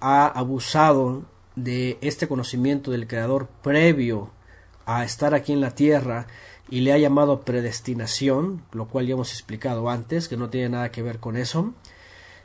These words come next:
dice que así nos conoció y así también nos ha llamado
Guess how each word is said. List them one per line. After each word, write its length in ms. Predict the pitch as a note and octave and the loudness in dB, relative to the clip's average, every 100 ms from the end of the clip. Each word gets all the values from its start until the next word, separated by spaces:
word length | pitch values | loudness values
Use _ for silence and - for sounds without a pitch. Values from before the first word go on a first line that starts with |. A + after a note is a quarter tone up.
| - - - | -20 -20 -2
dice 400 | C#3+ E3 E3 E3 | 6 6 6 2
que 440 | D#3 D3 D3 C#3 A2+ - - | 4 4 4 2 -4 -10 -6
así 260 | C3 - F3 | -2 2 4
nos 200 | F3+ - | 4 4
conoció 640 | C#3+ C3+ - D#3+ F3 F#3+ - - - - - - - | 0 0 2 4 4 2 -4 -16 -20 -20 -20 -20 -10
y 80 | C3 | -6
así 180 | C3 E3 | -2 -2
también 300 | D#3+ D3 D#3 | 2 4 4
nos 160 | C#3+ D#3 | 2 2
ha 80 | |
llamado 580 | D3 C3+ C#3 E3 C3+ F#2+ | 2 4 4 4 2 -2